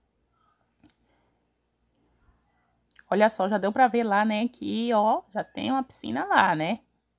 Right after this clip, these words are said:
Tem uma água lá. Vamos ver se deu certo. Tcharam! Deu certo, gente!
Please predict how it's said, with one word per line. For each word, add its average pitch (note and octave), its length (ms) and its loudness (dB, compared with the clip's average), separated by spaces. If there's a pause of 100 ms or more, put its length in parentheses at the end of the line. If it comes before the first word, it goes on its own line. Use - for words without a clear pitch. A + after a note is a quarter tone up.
(800)
Tem G#3+ 120 -6
uma G3 120 0
água A3 320 4
lá. A#3 220 2
Vamos F#3 240 -2
ver A3 100 -2
se - 100 -16
deu A3+ 120 -2
certo. A3+ 760 0
Tcharam! D4+ 1400 2
Deu G3+ 280 -2
certo, A#3 580 0
gente! G3+ 1300 -4